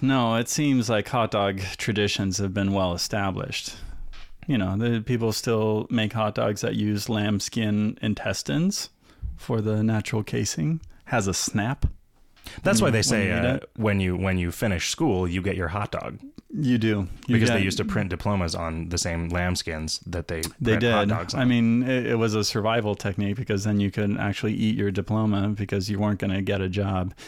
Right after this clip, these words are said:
Speaker 1: It was the Depression.
Speaker 2: And the diploma
Speaker 1: So you
Speaker 2: would
Speaker 1: could
Speaker 2: stop you
Speaker 1: eat
Speaker 2: from getting pregnant. That's, that's actually why,
Speaker 1: Yes,
Speaker 2: uh,
Speaker 1: that's
Speaker 2: that's
Speaker 1: true.
Speaker 2: why college graduates have fewer kids, is because they
Speaker 1: Right.
Speaker 2: wrap the,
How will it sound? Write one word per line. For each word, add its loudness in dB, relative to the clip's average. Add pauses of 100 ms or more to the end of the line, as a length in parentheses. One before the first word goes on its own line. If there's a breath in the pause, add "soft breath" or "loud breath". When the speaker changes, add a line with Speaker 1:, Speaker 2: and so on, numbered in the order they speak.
(280 loud breath)
Speaker 1:
It 0
was 0
the 0
Depression. -2 (160)
Speaker 2:
And 0
the 2
diploma 0
Speaker 1:
So 2
you 4
Speaker 2:
would 2
Speaker 1:
could 0
Speaker 2:
stop 0
you 0
Speaker 1:
eat -4
Speaker 2:
from -2
getting -4
pregnant. -2
That's, 0
that's -2
actually -2
why, 0 (240 soft breath)
Speaker 1:
Yes, 0
Speaker 2:
uh, 0
Speaker 1:
that's 0
Speaker 2:
that's 2
Speaker 1:
true. 0
Speaker 2:
why 2
college -2
graduates -2
have -4
fewer -6
kids, -8
is -6
because -2
they 2
Speaker 1:
Right. 0
Speaker 2:
wrap -4
the, -4